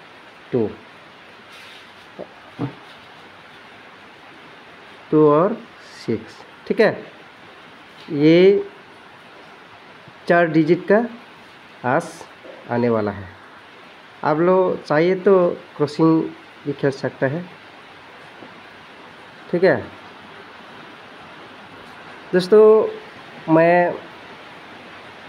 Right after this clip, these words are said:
select number provide करके दूंगा, उस provide number से आप लोग थोड़ा सा ज़्यादा करके play करना, ठीक है? जो हमारा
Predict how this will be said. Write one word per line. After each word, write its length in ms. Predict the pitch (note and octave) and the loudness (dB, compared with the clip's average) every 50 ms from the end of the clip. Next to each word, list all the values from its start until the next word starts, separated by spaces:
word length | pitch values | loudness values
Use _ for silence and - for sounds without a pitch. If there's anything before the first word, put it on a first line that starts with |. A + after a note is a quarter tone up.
| - - - - - - - - - - - - - - - - - - - - - - - - - - | -20 -20 -20 -20 -20 -20 -20 -20 -20 -20 -20 -20 -20 -20 -20 -20 -20 -20 -20 -20 -20 -20 -20 -20 -18 -10
select 340 | - - D#3+ E3 F3 E3+ E3+ | -4 0 2 2 2 2 2
number 360 | E3+ F3 F3 F3 E3+ D#3+ D3+ - - - - - - - - - - - - - - - | 0 2 2 2 2 0 0 -4 -8 -12 -18 -20 -20 -20 -20 -20 -20 -20 -20 -20 -8 -2
provide 280 | C#3+ C#3+ D3 D#3+ D#3 - | -2 0 0 0 0 0
करके 280 | E3 D3 C#3+ - D3+ | -2 -2 0 0 0
दूंगा, 360 | C3+ B2 B2+ C3 A#2+ B2+ D3 F3+ - - - - - - - - - | 0 2 2 2 2 0 -2 -6 -8 -18 -20 -20 -20 -20 -12 -4 2
उस 260 | G3+ G#3 G#3+ G#3 - - - - - - | 4 4 4 2 -2 -12 -18 -16 -6 -2
provide 340 | D#3 D#3+ D#3 F#3 F#3 F#3 | 0 2 2 2 2 2
number 240 | F3 E3 D#3+ D#3+ D#3 | 2 2 2 2 0
से 280 | D#3 - D3+ C3 A2 G2 F#2+ - - - - - - - - - - - - - - | -2 -2 0 0 0 -2 -6 -12 -20 -20 -20 -20 -20 -20 -20 -20 -20 -20 -20 -10 -4
आप 140 | B2+ B2+ C3 | -2 -2 0
लोग 300 | C3 C#3 C#3 C#3 C3+ C3+ - - - - - - - - | 0 0 0 0 -2 -4 -10 -16 -20 -20 -20 -18 -10 -6
थोड़ा 120 | D3+ D3 D3+ | -4 -4 -2
सा 140 | - E3+ | -2 -2
ज़्यादा 340 | C#3+ A#2 A#2+ B2 A#2+ C#3 C3+ | -2 -2 -2 -4 -2 -2 -2
करके 340 | C3 - C#3 C3 - F3 G3 F3+ - - | -2 -4 -6 -6 -6 -8 -8 -8 -10 -8
play 140 | A#2 A2+ A2 | -8 -8 -6
करना, 280 | - A2 G#2 G2+ F#2+ F#2 - | -6 -8 -10 -10 -10 -10 -8
ठीक 140 | - D#3+ E3 | -6 -2 -2
है? 100 | D3+ - - - - - - - - - - - - - - - - - - - - - - - - - - - - - - - - - - - - - - - - - | -2 -4 -4 -12 -20 -20 -20 -20 -20 -20 -20 -20 -20 -20 -20 -20 -20 -20 -20 -20 -20 -20 -20 -20 -20 -20 -20 -20 -20 -20 -20 -20 -20 -20 -20 -20 -20 -20 -20 -12 -4 0
जो 160 | E3 E3+ E3+ | 2 2 2
हमारा 340 | D3 C3+ D3+ D#3 D#3+ E3 | 2 0 0 0 0 0